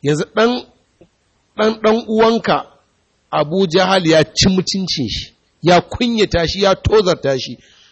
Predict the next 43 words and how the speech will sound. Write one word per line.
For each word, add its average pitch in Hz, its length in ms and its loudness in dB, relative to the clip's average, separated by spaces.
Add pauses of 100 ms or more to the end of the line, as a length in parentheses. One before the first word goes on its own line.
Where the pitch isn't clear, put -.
Shi - 260 -2
ko 233 160 4
Balarabe 185 540 4
yana 185 220 2
cewa, 175 400 0 (100)
"Al-mautu 175 600 2
lal 185 280 4
ar." 151 480 2 (840)
Da 151 180 0
abun 190 240 2
kunya 208 420 0
gara 165 340 4
mutuwa. 160 480 -2 (320)
Dan 202 200 2
wani 220 200 2
lokaci 208 460 2
za 208 180 2
su 175 120 -8
nemi 160 260 0
aure, 196 240 2
a 180 40 0
ce, 170 100 -2
"Gabara 220 560 2
nan, 202 180 -4
nan 214 160 -2
aka 190 160 -4
ci - 140 -6
mutuncin 180 420 -4
ɗan 170 180 0
uwanku, 180 240 0
ba 143 80 2
ku - 120 -10
iya 170 120 0
komi 131 360 -2
ba." 123 160 -6 (1600)
To, 151 120 -2
da 151 140 2
wannan, 226 500 4 (600)
Balarabe 165 440 2
ya 165 120 4
yarda 151 240 0
ya 143 140 0
mutu. 127 240 -4